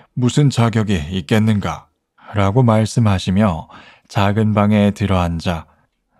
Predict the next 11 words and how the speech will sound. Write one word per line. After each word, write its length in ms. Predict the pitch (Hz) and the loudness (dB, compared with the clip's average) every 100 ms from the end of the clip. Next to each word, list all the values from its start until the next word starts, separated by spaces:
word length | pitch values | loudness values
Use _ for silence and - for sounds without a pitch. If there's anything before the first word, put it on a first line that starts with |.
| _ 113 | _ -4
"너희들이 580 | 104 107 110 113 117 98 | 0 2 2 0 0 0
횡령해간 800 | - 131 123 123 120 127 120 104 | 0 2 4 4 4 2 2 2
그 200 | 120 110 | 0 0
곡식들을 800 | - 107 - 113 - 110 110 80 _ _ _ _ | -2 -4 -2 -4 -2 -2 -2 -4 _ _ _ _
다 320 | - 95 92 | -2 0 0
돌려받기 680 | 90 110 107 107 101 95 104 | -2 0 2 2 0 -2 -2
전에는 640 | 98 101 98 95 104 82 73 - - - _ | -2 0 0 0 -2 -4 -10 -20 -20 -20 _
공무를 640 | - 131 131 131 123 76 - _ | 0 2 4 2 2 0 -6 _
보지 300 | 101 98 95 | -4 -4 -2
않겠다."라고 1800 | 90 95 104 98 92 78 _ _ _ _ _ _ _ - 98 90 95 85 | -2 -2 -2 -4 -4 -8 _ _ _ _ _ _ _ -4 -2 -2 -4 -6
선언하셨다. 880 | - 101 95 98 98 101 - 73 | -8 -4 -4 -4 -6 -10 -10 -16